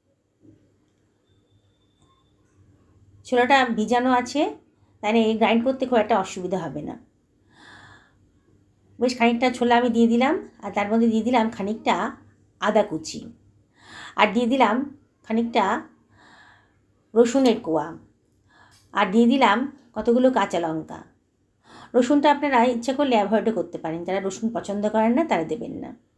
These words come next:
এবারে আমি এর মধ্যে দিয়ে দিচ্ছি খুব সামান্য পরিমাণে জল,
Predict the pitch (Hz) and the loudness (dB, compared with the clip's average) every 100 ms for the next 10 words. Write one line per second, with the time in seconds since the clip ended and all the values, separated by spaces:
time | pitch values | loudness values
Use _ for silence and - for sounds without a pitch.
0 | _ _ _ _ _ - - - - 208 | _ _ _ _ _ -20 -20 -20 -6 0
1 | 240 254 277 254 220 320 - - _ - | 4 4 4 4 2 0 -6 -20 _ -20
2 | - 185 233 254 233 233 247 269 - - | -10 -2 0 2 2 0 0 -6 -12 -8
3 | 185 226 - - _ - 254 208 196 226 | -6 -6 -10 -20 _ -12 -8 -8 -2 -2
4 | 262 269 269 254 208 220 320 - - 190 | 0 0 4 4 4 0 -4 -8 -12 -6
5 | 151 | -4